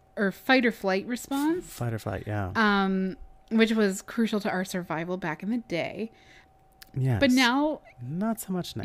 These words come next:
Speaker 1: No. Like, back in the day, it was triggering us to do physical things, which would have burned through that cortisol. But now our cortisol is stimulated by, like, work stress and, like,
Speaker 2: Mm-hmm.
Speaker 1: life situations.
Speaker 2: A phone call.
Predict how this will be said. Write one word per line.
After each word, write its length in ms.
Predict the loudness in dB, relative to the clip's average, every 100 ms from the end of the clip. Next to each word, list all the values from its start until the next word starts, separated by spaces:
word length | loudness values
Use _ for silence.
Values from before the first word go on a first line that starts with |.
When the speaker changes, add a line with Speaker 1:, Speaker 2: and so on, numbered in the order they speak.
| 6
Speaker 1:
No. 540 | 6 6 2 -4 -8 2
Like, 300 | 2 4 2
back 180 | 2
in 100 | 4
the 60 | 4
day, 200 | 4 2
it 40 |
was 220 | 2 -2 -6
triggering 560 | -8 -6 -2 -2 -2
us 160 | -4 -6
to 80 | -6
do 120 | -4
physical 480 | -4 -6 -6 -6 -8
things, 320 | -6 -8 -8
which 180 | -10 -10
would 100 | -8
have 200 | -8 -8
burned 320 | -8 -6 -8 -12
through 200 | -8 -8
that 180 | -6 -8
cortisol. 520 | -8 -8 -6 -4 -6 -8 -16 -20 -20 -2
But 120 | 2
now 240 | 4 4 2
our 100 | 0
cortisol 640 | -2 0 0 2 2 2
is 80 | 0
stimulated 560 | -4 -4 -2 -4 -4 -4
by, 160 | -4
like, 300 | -2 -4 -6 -6
work 340 | -4 -4 -6
stress 640 | -10 -4 -2 -4 -6 -14 _ _ _ _ _
and, 260 | -4 -2 0
like, 240 | 0 -2
Speaker 2:
Mm-hmm. 180 | -2 -4
Speaker 1:
life 640 | -4 -2 -2 -4 -6 -12 -20 _
situations. 920 | -6 -6 -4 -2 -2 -2 2 4 2 0 -18 -20 -20 -20 -20 _ _ _ -20 -18 -12 -8
Speaker 2:
A 60 |
phone 320 | -2 2 2 2
call. 180 | 0